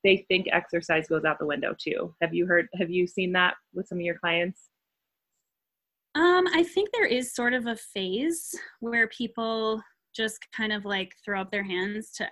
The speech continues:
Speaker 2: everything self-care and taking care of themselves just because they're finally given permission to just do whatever they want. Um, but I have seen some phases play out, right? The first one is usually, like,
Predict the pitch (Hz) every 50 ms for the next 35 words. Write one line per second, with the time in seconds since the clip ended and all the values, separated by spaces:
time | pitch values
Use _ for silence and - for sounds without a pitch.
0 | - - 196 180 196 208 208 208 233 233 233 240 240 - 214 208 208 - - -
1 | 208 202 214 220 226 214 202 202 196 202 202 190 190 190 - 190 202 196 196 196
2 | 185 190 208 208 214 - - 214 214 226 220 - - 202 196 - 214 202 208 202
3 | 196 196 190 185 185 - 196 185 190 190 185 175 190 190 190 185 185 185 - 190
4 | 180 175 175 175 - - 214 220 233 240 233 - 202 190 190 180 180 - - -
5 | _ _ - - 180 190 190 185 190 185 180 180 180 180 226 240 - _ - -
6 | - - - - - - - - - - - - 220 220 214 - _ _ - 254
7 | 247 - 247 247 254 - - 294 269 262 240 240 220 208 190 - 202 208 214 -
8 | 214 208 196 _ - 202 190 180 180 180 175 170 - - 196 196 190 196 196 -
9 | 208 208 - - - 214 208 - - 220 214 208 202 190 185 202 196 196 202 196
10 | 190 190 185 180